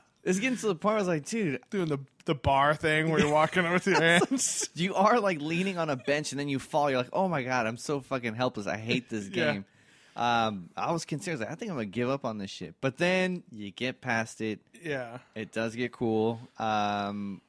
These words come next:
Speaker 1: for anyone who's played Metal Gear, um, you get to see, you get a mini map, and you get to see where all the villains are,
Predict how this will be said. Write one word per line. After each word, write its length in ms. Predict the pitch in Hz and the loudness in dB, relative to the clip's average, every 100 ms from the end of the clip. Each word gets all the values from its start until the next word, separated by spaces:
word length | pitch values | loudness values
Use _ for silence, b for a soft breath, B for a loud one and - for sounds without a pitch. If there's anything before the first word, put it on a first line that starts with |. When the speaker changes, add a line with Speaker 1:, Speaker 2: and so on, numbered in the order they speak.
| _ _ _ _ _ _ _ _ - | _ _ _ _ _ _ _ _ -6
Speaker 1:
for 140 | 147 | -2
anyone 280 | 156 156 143 | 0 2 0
who's 140 | 135 | -2
played 280 | - 131 123 | -2 -2 0
Metal 260 | 120 120 113 | 0 0 0
Gear, 460 | 110 113 110 110 - B B B B B | -2 -2 -2 -2 -8 B B B B B
um, 580 | 107 101 101 98 101 98 - _ _ _ _ _ | -2 2 2 0 -2 -4 -10 _ _ _ _ _
you 160 | 156 147 | -2 0
get 160 | 160 135 | 0 -2
to 100 | 127 | -6
see, 160 | 143 | -6
you 80 | 139 | -4
get 120 | 147 | -4
a 40 | 123 | -2
mini 260 | 123 120 | -2 -2
map, 340 | 110 107 107 107 | -2 0 0 -2
and 120 | 104 | -6
you 60 | |
get 140 | 104 104 | -8 -10
to 80 | 101 | -12
see 160 | - | -10
where 180 | 95 95 - | -8 -8 -6
all 360 | 101 101 101 | -2 0 0
the 120 | 98 95 | -2 -6
villains 420 | 95 92 95 92 | -6 -4 -4 -4
are, 280 | 85 85 | -4 -4